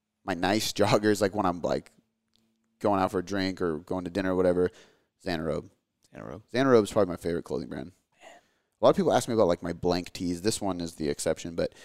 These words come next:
Speaker 1: um, Xanarobe is always my go-to.
Speaker 2: Dope.
Speaker 1: I just, like, literally, it's, like, black, white, red, gray, green. I just got all these fucking colors.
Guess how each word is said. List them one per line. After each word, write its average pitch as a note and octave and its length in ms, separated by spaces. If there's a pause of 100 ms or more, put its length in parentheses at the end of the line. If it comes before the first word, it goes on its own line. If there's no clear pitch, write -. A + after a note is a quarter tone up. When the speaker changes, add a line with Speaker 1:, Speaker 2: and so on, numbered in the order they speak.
(280)
Speaker 1:
um, D2+ 480 (480)
Xanarobe F#2 360
is E2 100 (140)
always D#2+ 560 (160)
my - 80
go-to. D2 460
Speaker 2:
Dope. - 240 (160)
Speaker 1:
I G2 60
just, F#2 180
like, F2+ 160
literally, F#2+ 220
it's, E2 100
like, D#2+ 140
black, F#2 500
white, F#2 320
red, F2 340
gray, F2+ 340
green. F2 340
I E2+ 40
just D2+ 140
got D2+ 100
all D#2 140
these E2 180
fucking - 280
colors. E2 360